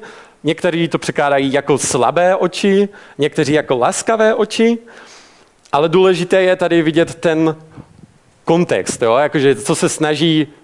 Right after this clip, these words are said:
jako ukázat ten pisatel. Jo? Se snaží ukázat, že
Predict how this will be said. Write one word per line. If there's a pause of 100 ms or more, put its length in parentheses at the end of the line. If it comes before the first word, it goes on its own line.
jako
ukázat
ten
pisatel. (380)
Jo?
Se
snaží
ukázat,
že